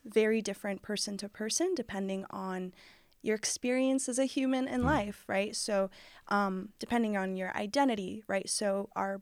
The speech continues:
Speaker 1: Black and brown immigrants go through a lot advocating for themselves when they come here, because not only are they trying to navigate, you know, a new system, but they're also trying to navigate systemic barriers. So pretty much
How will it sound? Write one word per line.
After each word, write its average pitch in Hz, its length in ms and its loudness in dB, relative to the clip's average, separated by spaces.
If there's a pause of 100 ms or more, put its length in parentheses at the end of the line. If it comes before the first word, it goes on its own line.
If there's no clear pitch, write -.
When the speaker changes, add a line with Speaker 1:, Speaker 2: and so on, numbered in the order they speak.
(120)
Speaker 1:
Black 196 340 0
and 202 220 -2
brown 190 280 -4
immigrants 190 640 -4
go 185 180 0
through 190 260 -4
a 175 60 -2
lot 180 400 0
advocating 196 580 -6
for - 180 -12
themselves 254 680 2 (260)
when 202 140 -4
they 202 120 -2
come 269 280 0
here, 226 380 2 (260)
because 202 560 0
not 214 220 4
only 226 360 2
are 208 140 0
they 208 100 -2
trying 202 340 -4
to 196 80 -4
navigate, 190 640 -4 (280)
you 202 120 -4
know, 202 320 -8 (140)
a 190 320 -4 (160)
new 247 220 4
system, 233 540 2 (160)
but 208 200 -4
they're 196 160 -6
also 196 360 -6
trying 190 240 -8
to 190 60 -6
navigate 185 500 -8
systemic 196 560 -8
barriers. 214 520 2 (280)
So 202 400 6 (880)
pretty 330 220 8
much - 420 4